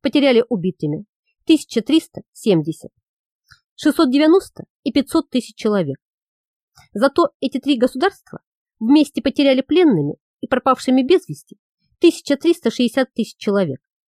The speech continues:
а Россия одна — три тысячи шестьсот сорок тысяч.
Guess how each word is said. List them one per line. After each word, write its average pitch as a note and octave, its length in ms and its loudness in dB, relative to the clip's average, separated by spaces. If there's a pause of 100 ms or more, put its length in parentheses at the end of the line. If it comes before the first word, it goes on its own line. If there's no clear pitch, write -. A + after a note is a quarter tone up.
(200)
а C4 80 0
Россия D4 520 2
одна — D4+ 320 0 (400)
три D4 160 2
тысячи - 460 -2 (140)
шестьсот - 400 -2
сорок C4+ 220 0 (100)
тысяч. - 280 -12